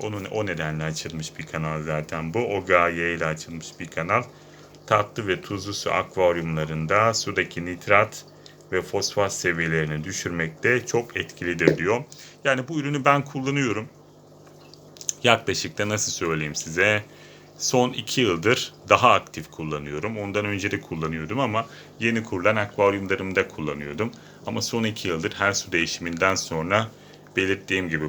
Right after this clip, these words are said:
pipo filtremin ve iç filtremin filtresini yıkadığım için bir bakteri kaybı oluşacağını düşünmek, düşündüğüm için bu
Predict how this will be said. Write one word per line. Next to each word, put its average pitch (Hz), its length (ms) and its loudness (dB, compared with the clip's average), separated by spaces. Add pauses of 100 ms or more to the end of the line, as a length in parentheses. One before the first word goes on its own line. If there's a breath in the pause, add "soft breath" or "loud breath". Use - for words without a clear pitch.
pipo 110 260 -4
filtremin 87 560 -4
ve 92 120 6
iç - 220 -4
filtremin 92 520 -4 (340 loud breath)
filtresini 98 500 -2
yıkadığım 101 480 0
için 123 280 -2 (400 loud breath)
bir 110 120 4
bakteri 107 460 6
kaybı 87 340 4
oluşacağını 80 720 -2
düşünmek, 92 680 -2 (140)
düşündüğüm 98 520 0
için 123 320 -2 (600 loud breath)
bu 139 300 2